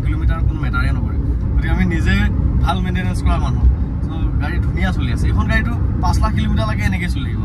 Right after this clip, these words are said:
আমাৰ একদম গেৰেণ্টি আছে আৰু। পাঁচ লাখ কিলোমিটাৰলৈকে এনেকৈ চলি থাকিব। গতিকে ডিজেলৰ এখন ডিজায়াৰ, বহুত ধুনীয়া গাড়ী, বহুত বেছি ধুনীয়া গাড়ী। তেলৰ মাইলেজ ভাল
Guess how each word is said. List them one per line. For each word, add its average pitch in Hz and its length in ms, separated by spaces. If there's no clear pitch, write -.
আমাৰ 147 220
একদম - 240
গেৰেণ্টি - 380
আছে - 200
আৰু। - 200
পাঁচ - 160
লাখ - 140
কিলোমিটাৰলৈকে - 360
এনেকৈ - 160
চলি - 140
থাকিব। - 180
গতিকে - 320
ডিজেলৰ - 360
এখন - 200
ডিজায়াৰ, - 320
বহুত - 180
ধুনীয়া - 300
গাড়ী, - 140
বহুত - 240
বেছি - 260
ধুনীয়া - 260
গাড়ী। - 200
তেলৰ - 240
মাইলেজ - 360
ভাল - 200